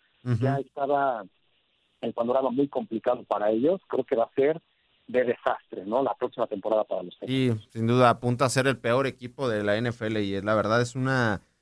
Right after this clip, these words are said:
Speaker 1: una tristeza lo que está sucediendo con Deshaun Watson. Ya son veintidós mujeres, o sea, dirías una, ¿no? Son veintidós. Está tristísimo, la verdad, este asunto
Speaker 2: Y ahí,
Speaker 1: para el quarterback de los Tejanos.
Speaker 2: ahí es cuando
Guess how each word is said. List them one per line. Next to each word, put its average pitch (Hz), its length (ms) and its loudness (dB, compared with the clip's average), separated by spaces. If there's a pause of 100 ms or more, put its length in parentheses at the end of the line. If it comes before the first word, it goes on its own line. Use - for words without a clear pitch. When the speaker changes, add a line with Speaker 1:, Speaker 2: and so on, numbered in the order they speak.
(160)
Speaker 1:
una 113 260 0
tristeza 123 440 -4
lo 101 160 0
que - 80 -12
está 107 240 -6
sucediendo 110 640 -2
con 104 240 -2
Deshaun 98 380 0
Watson. 120 280 2
Ya 123 140 4
son 156 180 0
veintidós 139 500 -2
mujeres, 147 520 -8
o 120 40 -14
sea, 107 200 2
dirías 120 340 2
una, 165 240 2
¿no? 196 220 -2
Son 190 200 -4
veintidós. 156 560 -2
Está 143 420 0 (460)
tristísimo, 143 720 2
la 107 120 6
verdad, 113 320 6
este 123 200 0
asunto 120 380 0
Speaker 2:
Y - 40 0
ahí, 147 60 -2
Speaker 1:
para 110 340 6
el 110 80 4
quarterback 123 280 4
de 135 100 2
los 110 80 2
Tejanos. 104 320 2
Speaker 2:
ahí 226 60 0
es 220 80 -6
cuando 208 520 0